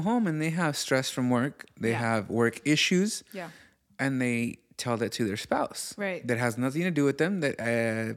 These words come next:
Speaker 1: probably gets some of the grumpy mood from it, but aren't, isn't necessarily or shouldn't necessarily be taking any shots, uh,
Speaker 2: Right.
Speaker 1: from what's
Speaker 2: Right,
Speaker 1: being
Speaker 2: right,
Speaker 1: told
Speaker 2: right,
Speaker 1: to them.
Speaker 2: right, right.
Speaker 1: You know,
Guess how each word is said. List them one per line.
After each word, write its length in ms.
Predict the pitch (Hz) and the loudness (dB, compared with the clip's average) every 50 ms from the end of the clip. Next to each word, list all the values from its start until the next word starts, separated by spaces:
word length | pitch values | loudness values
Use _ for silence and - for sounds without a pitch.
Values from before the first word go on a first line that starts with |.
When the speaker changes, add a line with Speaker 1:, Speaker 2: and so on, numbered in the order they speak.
| - - | -10 -10
Speaker 1:
probably 600 | - 107 117 127 131 139 135 139 131 123 110 104 - - - - - - - - _ - - | -6 -4 -4 -4 -2 -2 0 0 0 0 -2 -6 -14 -20 -20 -20 -20 -20 -20 -20 _ -8 0
gets 240 | 113 127 127 127 - | 2 2 2 2 0
some 180 | - 131 131 123 | 0 2 2 2
of 40 | |
the 60 | 113 104 | 2 2
grumpy 340 | 95 123 135 131 127 127 | 2 2 0 2 2 2
mood 300 | 120 123 135 165 185 170 | 2 4 4 4 2 2
from 200 | - - 143 135 135 | 0 -2 0 2 2
it, 120 | 139 123 | 2 2
but 200 | 123 120 107 - - | 2 0 0 0 0
aren't, 240 | 123 127 123 - - | 0 0 0 0 0
isn't 320 | - 135 123 127 131 107 | 0 0 2 2 0 0
necessarily 540 | 123 123 123 - - 131 127 127 123 127 120 | 2 0 0 0 0 0 2 2 4 4 2
or 100 | 110 107 | 2 2
shouldn't 360 | - - - 156 147 139 120 | 0 2 2 2 2 2 0
necessarily 560 | 123 123 117 - - - 120 110 110 113 117 | 0 0 0 -2 -2 -2 0 0 2 2 0
be 140 | 107 110 113 110 | 0 0 -2 -2
taking 360 | - 113 107 104 - 107 107 | 0 -2 -2 -2 -4 -4 -4
any 160 | 101 104 101 | -2 -2 -2
shots, 540 | 98 - 135 123 117 - - - - - - _ - - - - - - - _ _ _ _ _ _ _ - - | -2 0 0 0 0 -2 -6 -10 -12 -12 -14 _ -20 -20 -20 -20 -20 -20 -20 _ _ _ _ _ _ _ -8 -6
uh, 100 | 214 208 | -4 -2
Speaker 2:
Right. 160 | 214 202 180 | -2 -2 -4
Speaker 1:
from 480 | 170 - - 139 143 143 139 127 117 - - - | -4 0 2 4 4 4 4 2 0 -2 -6 -6
what's 220 | - 117 117 113 - | -2 0 0 0 2
Speaker 2:
Right, 40 | 107 | 2
Speaker 1:
being 140 | 123 120 117 | 2 4 4
Speaker 2:
right, 80 | 107 | 2
Speaker 1:
told 180 | 120 123 120 110 | 2 2 2 2
Speaker 2:
right, 60 | - | 0
Speaker 1:
to 60 | - 104 | 0 -2
them. 100 | 95 85 | -2 -4
Speaker 2:
right, 160 | - - - | -6 -10 -12
right. 180 | - 165 - - - - - _ | -14 -14 -16 -16 -20 -20 -14 _
Speaker 1:
You 120 | - 120 120 | -2 0 2
know, 200 | 135 175 220 | 2 2 0